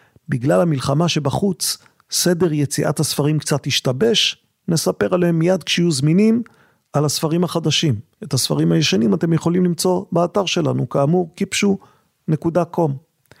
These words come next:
סדרת ההסכתים הכיפות והשועל נעשית בשיתוף עברית, אתר התוכן הספרותי הגדול בישראל, המציע לקרוא בכל דרך,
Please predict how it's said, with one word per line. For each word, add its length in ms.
סדרת 420
ההסכתים 480
הכיפות 420
והשועל 320
נעשית 280
בשיתוף 480
עברית, 520
אתר 240
התוכן 360
הספרותי 480
הגדול 320
בישראל, 420
המציע 340
לקרוא 280
בכל 300
דרך, 440